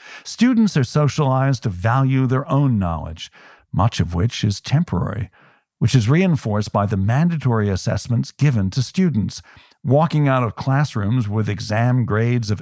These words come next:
A's and B's can give students an overinflated sense of confidence in their own knowledge or abilities relative to others, which can be detrimental to intellectual humility and curiosity.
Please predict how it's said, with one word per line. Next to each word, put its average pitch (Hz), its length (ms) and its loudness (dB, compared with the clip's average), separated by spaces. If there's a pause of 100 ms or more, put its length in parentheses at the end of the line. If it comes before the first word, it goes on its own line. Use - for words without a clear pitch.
A's 113 540 -2
and 95 180 -4
B's 110 440 0 (340)
can 139 160 4
give 143 240 0
students 139 500 0
an 139 140 0 (100)
overinflated 135 1000 0
sense 101 360 -2
of - 200 -6
confidence 101 720 -2 (380)
in 95 160 4
their 92 180 4
own 127 320 4
knowledge 87 500 -2 (140)
or 98 220 -2
abilities 95 640 0
relative 107 520 -2
to - 140 -6
others, 127 420 0 (440)
which 131 180 0
can 123 160 2
be 107 140 2
detrimental 107 800 0
to - 260 -6
intellectual 98 600 -2
humility 120 680 0 (320)
and 143 200 0
curiosity. 123 840 -2